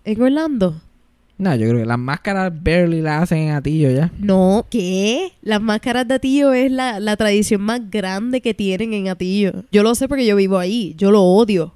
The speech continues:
Speaker 1: Y e-, el año pasado no lo hicieron. No, el año de María. El año de María no lo hicieron porque no dejaron que se metieran al pueblo.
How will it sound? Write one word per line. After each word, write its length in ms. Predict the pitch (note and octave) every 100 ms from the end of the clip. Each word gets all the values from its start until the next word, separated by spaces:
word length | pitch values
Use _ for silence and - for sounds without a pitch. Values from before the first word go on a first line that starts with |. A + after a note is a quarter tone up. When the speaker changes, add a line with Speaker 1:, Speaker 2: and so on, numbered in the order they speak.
| - -
Speaker 1:
Y 180 | G#3+
e-, 100 | G#3 F#3+
el 140 | G3+
año 180 | G3 G#3
pasado 440 | A#3 C4 C4 C#4+
no 100 | B3+
lo 100 | A#3
hicieron. 840 | B3 - A#3+ A3 G3+ G3 G3+ A#3 - -
No, 180 | A3
el 100 | G#3
año 240 | G3+ G#3 A#3
de 80 | B3
María. 560 | A3+ G3+ G#3 F#3 F3 -
El 140 | F#3
año 200 | F3+ G3
de 120 | A3+
María 380 | A3+ A3+ A#3 B3
no 120 | A3
lo 80 | G3
hicieron 520 | G#3 - G3 G3+ F3+ E3+ _ _
porque 260 | - F#3+ G3+
no 260 | F3+ G3 F#3+
dejaron 380 | G#3 A3 A#3 A#3+
que 100 | A#3+
se 100 | A#3+
metieran 500 | A3+ A3+ A3+ A#3 A3
al 120 | G3
pueblo. 540 | - F#3 F#3+ F3+ E3